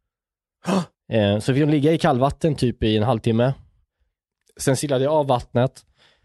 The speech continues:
och, eh, la dem, satte på en kastrull med, med, eh, vatten och kokade dem i kanske sju minuter.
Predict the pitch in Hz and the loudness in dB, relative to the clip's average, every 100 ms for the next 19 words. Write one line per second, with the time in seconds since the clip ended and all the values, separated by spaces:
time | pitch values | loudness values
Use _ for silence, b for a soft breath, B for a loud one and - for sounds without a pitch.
0 | b b b b - 127 - - 123 117 | b b b b -4 -4 -4 -4 0 2
1 | 113 127 120 113 110 107 131 127 - 123 | 4 2 2 2 0 -4 -4 -6 -2 -2
2 | 113 110 131 113 113 107 110 - 120 104 | -2 -2 -2 0 -2 -2 -6 -4 -2 0
3 | 107 104 131 - 117 98 - - 151 - | 0 0 0 -2 -4 -4 -4 -4 -6 -4
4 | - 147 127 101 104 110 101 - 107 - | -2 0 0 0 -2 -2 -2 -2 -4 -2
5 | 101 98 - - _ - - - - 135 | -2 -2 -8 -20 _ -20 -20 -20 -4 0
6 | 113 120 131 - 92 | 2 2 0 -2 -6